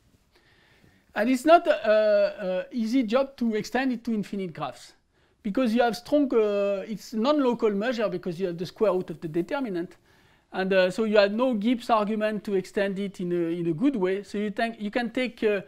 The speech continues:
weak limits, but, uh, with weak limit you can not, you can do almost nothing. So you have no ergodicity of the limits, no. And this representation by the beta, it will be, um,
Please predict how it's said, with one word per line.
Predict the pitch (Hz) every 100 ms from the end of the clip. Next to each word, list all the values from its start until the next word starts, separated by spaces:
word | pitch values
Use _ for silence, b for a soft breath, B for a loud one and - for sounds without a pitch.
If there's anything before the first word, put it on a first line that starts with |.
| b b b -
weak | 240 302
limits, | 294 285 285 311 - - _
but, | 208 202
uh, | 233 185 196
with | 208 220
weak | 220 285 302
limit | 247 226 233
you | 202
can | 208 202 190 185 208 196
not, | 214 233 - _ _ _ _ _ _ _ _ _ _ _ _ _ _ -
you |
can | 202 220 190
do | 226 220
almost | 214 226 226
nothing. | 233 214 180 127 _ _ _ _
So | - 185
you | 175
have | 160
no | 202
ergodicity | 208 196 180 185 175 196 -
of | 190 -
the | 175
limits, | 170 165 170 170 -
no. | 165 151 135 131 b b b b b b b b b b _
And | - 196
this | 247 302
representation | 294 269 254 247 254 247
by | 208
the | 190
beta, | 196 277 302 294
it | 233
will | 240 220
be, | 208 247 254 -
um, | 190 175 170 160 151 151 147